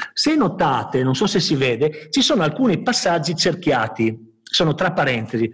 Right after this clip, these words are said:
non so se si vede, ce ne sono anche sotto, no? Cosa succede? Questi passaggi cerchiati qua sono riferiti ad alcuni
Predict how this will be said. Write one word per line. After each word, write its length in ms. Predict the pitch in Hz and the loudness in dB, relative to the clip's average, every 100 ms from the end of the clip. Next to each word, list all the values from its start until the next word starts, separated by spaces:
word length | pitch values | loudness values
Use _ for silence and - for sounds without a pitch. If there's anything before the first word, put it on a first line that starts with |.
| - | -4
non 100 | - | -2
so 120 | 139 185 | 0 0
se 100 | 151 | 0
si 160 | - | -2
vede, 240 | 120 120 110 | 0 0 2
ce 120 | 143 | -2
ne 40 | |
sono 200 | 135 160 | 0 0
anche 200 | 151 151 | 0 0
sotto, 560 | - 117 95 - 101 - | -2 -2 -4 -4 -8 -4
no? 500 | 120 165 226 - _ _ _ _ _ _ _ _ _ _ - - - - | 0 0 0 -8 _ _ _ _ _ _ _ _ _ _ -18 -18 -20 -4
Cosa 180 | 285 254 | 0 0
succede? 800 | - 160 170 123 110 104 - - | -2 -2 0 0 0 -6 -10 -6
Questi 280 | - 294 262 | -2 0 0
passaggi 480 | - 190 262 202 170 | 0 0 0 0 0
cerchiati 560 | 175 143 175 139 - | 0 0 0 0 0
qua 420 | 196 123 147 208 - _ | -2 2 0 -2 -16 _
sono 320 | - - 254 | -6 0 2
riferiti 520 | 156 196 269 180 - 147 | 2 2 2 0 0 0
ad 160 | 202 | 2
alcuni 420 | 240 240 214 147 | 0 0 2 2